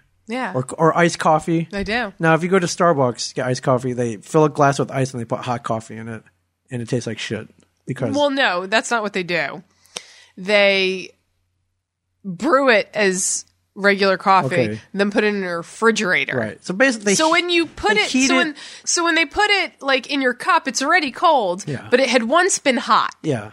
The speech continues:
Speaker 2: That tastes like, that's the recipe for shit.
Speaker 1: Yeah.
Speaker 2: Tastes like shit. Like, literally.
Speaker 1: Tastes bad. Yeah.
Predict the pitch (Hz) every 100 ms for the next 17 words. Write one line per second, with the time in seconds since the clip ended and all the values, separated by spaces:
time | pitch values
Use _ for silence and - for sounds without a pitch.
0 | _ - _ _ - 156 180 165 165 131
1 | 156 175 151 165 165 185 151 - - 131
2 | - _ - 269 - _ _ _ _ -
3 | 170 156 - - - 156 151 185 247 226
4 | 160 139 127 - - 247 - 349 233 -
5 | - 294